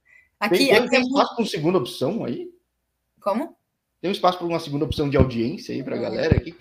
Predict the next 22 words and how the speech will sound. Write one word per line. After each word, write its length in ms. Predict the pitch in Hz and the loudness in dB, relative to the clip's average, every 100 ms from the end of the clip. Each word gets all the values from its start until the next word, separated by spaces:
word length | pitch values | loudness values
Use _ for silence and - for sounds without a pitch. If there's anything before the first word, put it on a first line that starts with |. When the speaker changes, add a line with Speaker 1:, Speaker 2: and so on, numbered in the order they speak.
| 208 | -2
Speaker 2:
qual 160 | 196 208 | -2 -2
que 60 | |
é 40 | 208 | -2
a 40 | |
segunda 240 | 175 160 | 0 -2
opção 340 | 156 - 143 139 | -2 -2 -4 -4
do, 80 | 123 - | 0 2
do, 260 | 113 123 123 _ _ - | 2 0 -10 _ _ -10
do 120 | 135 | -8
cidadão 440 | 139 139 131 131 | -6 0 2 2
de 60 | 127 | -2
Oklahoma? 520 | 120 127 110 120 107 - _ _ _ _ _ _ - | -4 -6 -6 -8 -10 -14 _ _ _ _ _ _ -4
Speaker 1:
Eles, 280 | 220 240 | 0 0
eles 360 | 190 214 226 - | -2 -2 -2 -2
assistem 400 | 208 214 226 233 | -6 -4 -4 -4
muito, 500 | 202 208 247 294 247 | -6 -6 -6 -6 -6
muito 340 | 196 208 233 | -8 -8 -8
futebol 400 | 226 220 185 190 196 | -10 -14 -6 -4 -4
mesmo, 300 | 180 196 226 | -6 -8 -10
muito 180 | 208 214 | -8 -10
futebol 240 | 214 214 | -4 -2
americano. 480 | 208 208 190 180 240 | 0 -2 -6 -6 -8